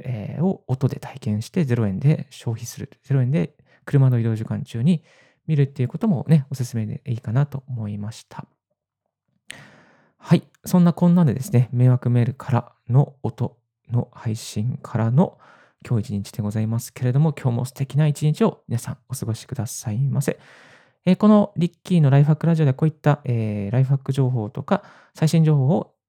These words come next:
逐一声でお伝えしております。Apple Podcast、Spotify、ノートとかですね、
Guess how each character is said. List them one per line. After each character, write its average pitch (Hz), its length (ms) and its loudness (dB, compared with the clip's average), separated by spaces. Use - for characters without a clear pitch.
逐 - 140 -6
一 - 300 -6
声 127 180 2
で 139 240 0
お 131 60 -6
伝 98 240 -8
え - 20 -6
し - 60 -18
て - 100 -12
お 104 60 -6
り 110 80 -4
ま 139 100 4
す。 - 140 -10
Apple 160 280 2
Podcast、 139 500 -2
Spotify、 131 600 -4
ノ 110 120 0
ー - 20 -8
ト - 100 -14
と - 80 -14
か - 140 -18
で - 80 -14
す - 80 -12
ね、 147 220 0